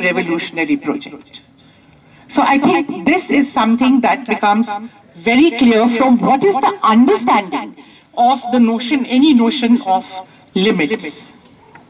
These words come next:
Nehru was, Jawaharlal Nehru was perhaps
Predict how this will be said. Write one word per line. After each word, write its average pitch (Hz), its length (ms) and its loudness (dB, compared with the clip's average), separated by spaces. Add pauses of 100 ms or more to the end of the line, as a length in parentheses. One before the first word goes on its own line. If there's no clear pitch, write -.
(2500)
Nehru 311 520 4
was, 349 240 0 (220)
Jawaharlal 330 480 2
Nehru 302 300 2
was 302 240 2
perhaps 247 640 -2